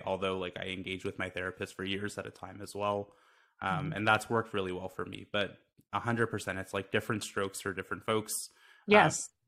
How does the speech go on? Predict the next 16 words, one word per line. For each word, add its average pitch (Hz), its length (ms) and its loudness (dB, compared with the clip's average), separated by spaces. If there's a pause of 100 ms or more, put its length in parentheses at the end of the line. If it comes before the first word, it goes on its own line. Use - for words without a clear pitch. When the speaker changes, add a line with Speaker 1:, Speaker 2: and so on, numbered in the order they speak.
(160)
Speaker 1:
talk 110 240 4
Speaker 2:
Well, 247 100 12
Speaker 1:
to 262 40 12
Speaker 2:
I 277 120 12
asked 285 340 8
that 294 140 10
Speaker 1:
Yeah. - 80 2
Speaker 2:
question, 233 520 4
and 214 200 4
I 202 260 8
find 226 300 6
myself, 185 600 6
when 170 180 2
somebody 175 400 6
asked 156 300 6
me, 160 360 2